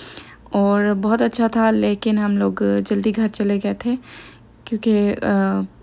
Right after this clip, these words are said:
मेरे हस्बैंड का सुबह ऑफिस था और इसलिए जो है हम लोग ज़्यादा देर कहीं जाते हैं तो बैठते नहीं हैं। तो बस ये था एक छोटा सा फंक्शन जो कि मैं आप लोगों को दिखा रही हूँ। ये था केक जो कि कट हो चुके, अ, हो चुका है और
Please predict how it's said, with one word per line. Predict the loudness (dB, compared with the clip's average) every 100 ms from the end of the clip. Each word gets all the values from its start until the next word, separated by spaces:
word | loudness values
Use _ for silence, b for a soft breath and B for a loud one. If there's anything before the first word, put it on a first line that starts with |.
| -2
मेरे | 2 2
हस्बैंड | 2 2 -2
का | 0 -2
सुबह | -2 -2 -2
ऑफिस | -2 -2 -2 -2 -4 -2
था | 0
और | 0
इसलिए | -2 -4 -4 -2 -2
जो | -2
है | -2
हम | -2 -2
लोग | -4 -4
ज़्यादा | -4 -2 -2
देर | 0 -2
कहीं | -2 0 2
जाते | 2 2 2
हैं | 0 0
तो | -2
बैठते | -2 -4 -4 -2 0
नहीं | 2 0
हैं। | -2 B B B B B B B B -20 -2
तो | 2
बस | 4 4 2
ये | 0 2 2
था | 2 2 2 2
एक | 0 -2 -2 -2 -2
छोटा | -4 -4 -4
सा | -4
फंक्शन | -6 -4 -4 -2 2 4
जो | 4 0
कि | -4 -6 -4 -2 -4 -6 -8 -6
मैं | -4 -4
आप |
लोगों | -4 -8 -6
को |
दिखा | -4 -2 -2
रही | 0
हूँ। | 0
ये | 0 -4
था | -4
केक | -2 -2 -2 -4
जो | -6
कि | -4
कट | -4 -4 -4
हो | -4
चुके, | -4 -4 -6 -6 -8
अ, | -6 -4 -4
हो | -4
चुका | -4 -4 -2
है | -2
और | -2 -2 -2 -2 -4